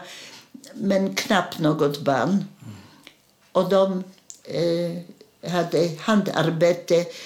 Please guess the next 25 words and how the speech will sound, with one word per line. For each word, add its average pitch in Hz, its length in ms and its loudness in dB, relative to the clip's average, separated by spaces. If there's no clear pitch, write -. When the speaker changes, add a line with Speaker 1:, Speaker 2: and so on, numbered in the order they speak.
Speaker 1:
eh, 165 320 0
de 185 520 2
virkade, 139 680 4
vet 151 280 -2
du, 156 100 -2
till 196 320 0
Speaker 2:
Ja. 175 60 2
Speaker 1:
soldater. 165 840 2
Speaker 2:
Ja. - 180 -20
Speaker 1:
Och 190 180 2
så, 175 320 2
de 202 360 0
gjorde 214 400 4
lite 196 340 2
plats 277 640 2
till 254 220 2
mig, 240 380 4
så, 233 460 0
så - 300 0
jag, 233 240 4
jag 302 160 -6
var 254 200 2
redan 220 480 2
Speaker 2:
Jaha. 143 460 -8
Speaker 1:
fångad. 175 680 2